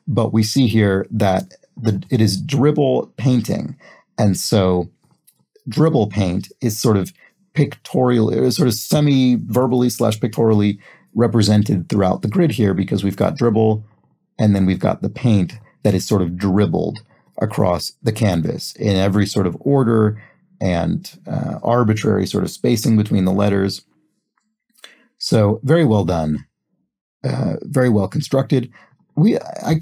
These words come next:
I keep saying this, but it keeps being true, so it bears repeating. We really are on a run in recent months of many themes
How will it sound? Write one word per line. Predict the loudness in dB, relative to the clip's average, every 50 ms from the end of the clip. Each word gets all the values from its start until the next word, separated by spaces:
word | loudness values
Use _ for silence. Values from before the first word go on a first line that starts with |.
| -2 -2
I | -2 0
keep | 2 2 0 0
saying | 2 2 2 4 4 4 4
this, | 2 2
but | 0 0 -2
it | -2 -2 -2
keeps | -2 -2 -2 -2 -2
being | 0 0 2 0 0
true, | 0 0 0 2 0 0
so | 0 0 0 0
it | 2 2
bears | 2 0 0 0 -2
repeating. | -2 -2 0 0 0 2 0 0 -2 -4 -10 -20 -20 _ _ _ _ _ _
We | -2 2 2 4
really | 4 4 4 4 4 4 2
are | 2 2 2 2 2 0 0 -2 -2
on | -2 0 2
a | 2
run | 2 2 2 2 2 0 0 -2 -2 -4 -6 -8 _ _ _ _ _ _ _ _ _ _ _ -2
in | 0 0
recent | 2 0 0 -2 -2 -2 0
months | 0 0 2 0 0 -2 -4 -6
of | -4 -2 0 0 0 -2 -8 _ _ _ _ _ _ _ _ _ _ _ _ -2
many | 0 2 2 4 4 4 4 2 2
themes | 2 2 2 2 2 2 2 0 0 -2 -4